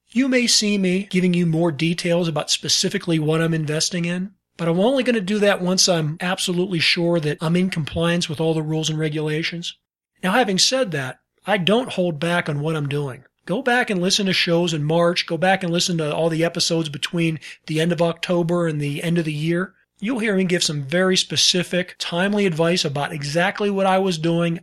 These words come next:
other than the fact that I didn't mention specific stocks.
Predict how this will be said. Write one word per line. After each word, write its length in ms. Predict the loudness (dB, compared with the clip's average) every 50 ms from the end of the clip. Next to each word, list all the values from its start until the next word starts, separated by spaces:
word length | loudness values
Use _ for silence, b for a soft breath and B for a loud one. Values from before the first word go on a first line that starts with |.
| _
other 220 | -10 -6 -4 -4 -2
than 160 | 0 0 0
the 80 | 0
fact 460 | -2 0 2 2 2 2 2 -2 -6 B B B B _
that 100 | _ -6
I 80 | -4 -4
didn't 400 | -2 -2 -2 -2 0 0 0 2
mention 340 | 2 2 2 2 0 -2 -2
specific 640 | -4 -6 -4 -2 -2 0 0 -2 -6 -8 -2 0
stocks. 580 | 2 2 2 0 -6 -8 -10 -8 -8 -8 -8